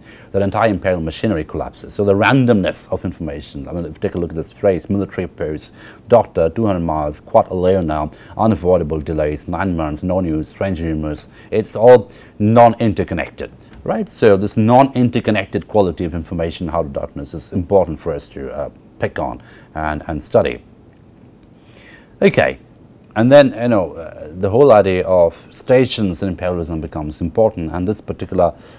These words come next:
description of stations is telling because, uh, Marlowe is told that each station should be like a beacon on the road towards better things, a center for trade, of course, but also for humanizing, improving, instructing.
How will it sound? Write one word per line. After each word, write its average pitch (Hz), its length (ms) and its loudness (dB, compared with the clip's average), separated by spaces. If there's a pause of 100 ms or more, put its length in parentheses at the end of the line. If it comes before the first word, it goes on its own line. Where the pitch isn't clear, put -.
(120)
description 107 440 -2
of 87 80 -4
stations 85 680 -6
is 101 200 -10
telling 90 380 -6
because, 80 320 -12
uh, 80 280 -10
Marlowe 95 300 -2
is 80 120 -8
told 95 300 0
that 82 100 -2 (380)
each 165 260 -2
station 101 480 -2
should 98 220 -6
be 107 100 0
like 85 160 -2
a 90 60 -4
beacon 95 560 0 (320)
on 95 100 -2
the 92 80 -2
road 101 280 2
towards 87 300 -4
better 85 300 -4
things, 67 400 -8 (320)
a 98 80 0
center 113 600 4
for - 180 -6
trade, 101 320 -2
of - 160 -10
course, 87 260 -6
but 90 140 -4
also 104 320 2
for 90 100 -8
humanizing, 82 680 -2
improving, 92 680 -2
instructing. 78 640 -4